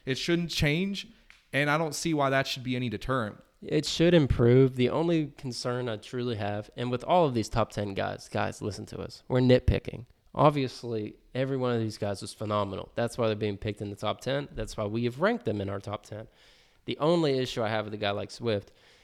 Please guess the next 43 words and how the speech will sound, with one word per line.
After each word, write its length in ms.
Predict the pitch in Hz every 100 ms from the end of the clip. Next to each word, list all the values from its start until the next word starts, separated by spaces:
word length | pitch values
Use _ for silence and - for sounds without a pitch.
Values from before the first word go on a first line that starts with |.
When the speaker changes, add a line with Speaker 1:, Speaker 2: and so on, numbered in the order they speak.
| _ -
Speaker 2:
is 120 | 120
he's 180 | 156 151
not 200 | 151 147
as 160 | 117
natural 480 | 113 113 120 123 110
a 60 | 104
runner 360 | 113 113 104
as 180 | 101 95
some 160 | 117 110
of 40 |
these 140 | 104
other 160 | 104 107
guys 240 | 101 98 98
above 280 | 101 113 165
him. 140 | 175 - _ -
He's 220 | 139 120
much 360 | 120 127 -
better 260 | 123 117 127
as 180 | 113 117
a 60 | 117
receiver 520 | 110 - 120 127 123
out 200 | 110 117
in 60 | 117
space. 540 | - 113 113 113 -
Give 180 | - 120
him 140 | 127 123
a 60 |
lane, 580 | 117 113 120 120 123 120
north 240 | 120 120 123
and 100 | 117
south. 560 | - 113 113 113 -
You 80 | 117
know, 100 | 117
he 160 | 110 143
can, 260 | 147 120 - - -
he 120 | - 170
can 200 | 156 123
do 160 | 139
the 120 | 160 135
east 260 | 147 -
and 100 | 113
west 220 | 110 143
stuff. 400 | - 160 175 -